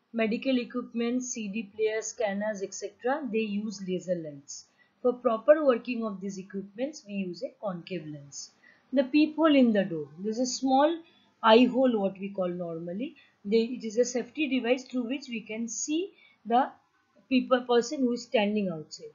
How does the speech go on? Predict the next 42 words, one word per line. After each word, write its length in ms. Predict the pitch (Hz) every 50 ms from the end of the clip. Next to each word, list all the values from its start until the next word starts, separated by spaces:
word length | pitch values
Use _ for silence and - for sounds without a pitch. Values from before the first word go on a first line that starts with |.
| _
We 120 | - 220 226
normally 500 | 226 226 214 220 226 247 262 294 311 320
use 340 | 294 277 247 226 220 196 240
a 140 | 311 349 - - - - _ -
concave 480 | - 214 202 202 208 208 - 302 302 269
lens 360 | 247 226 208 226 254 262 - _ _ - _
so 220 | - - - 247 226
that 180 | 220 262 254
it 140 | 254 233 202
helps 280 | 214 220 247 262 269 -
us 180 | 311 320 -
seeing 300 | - - 247 226 226 254
a 80 | 269 262
larger 380 | 226 196 185 190 190 190 254
area 440 | 277 262 240 214 196 180 202 220 214
outside 520 | - 180 175 175 - - - 202 185 180 170
the 160 | - 254 302 277
door. 180 | 214 208 175 151 135 _ _ _ _ _ _ _ _ _ _ _ -
We 120 | 247 254
use 320 | 285 285 285 285 277 277 -
concave 600 | - 254 233 226 220 214 202 - 247 247 233 226
lens 300 | 233 226 233 226 - 220
in 160 | 220 214 202
case 260 | 202 208 208 202 -
of 120 | 214 196
spectacles. 840 | - - - 202 190 _ - 202 202 - 240 269 349 392 - - - _ _ _ _ _ _ _ _ _ _ _ _ _ _ -
Torch. 460 | - - 214 185 196 - - - -
Concave 380 | 220 233 240 262 254 330 330 302
lens 240 | 302 294 294 277 285
is 120 | 302 254
also 340 | 254 233 226 233 233 - 285
used 380 | 320 311 285 262 247 247 - -
to 80 | 262
spread 400 | - - _ - 233 226 208 208
widely 420 | 202 202 185 185 180 175 202 240 262
the 160 | 254 247 220
light 320 | 214 196 190 185 190 196 196 196
produced 400 | - 214 190 180 190 214 208 202
by 100 | 180 202
a 160 | 196 202 240 247
small 440 | - - - 214 208 202 208 214 226 202
bulb 220 | 180 185 190 202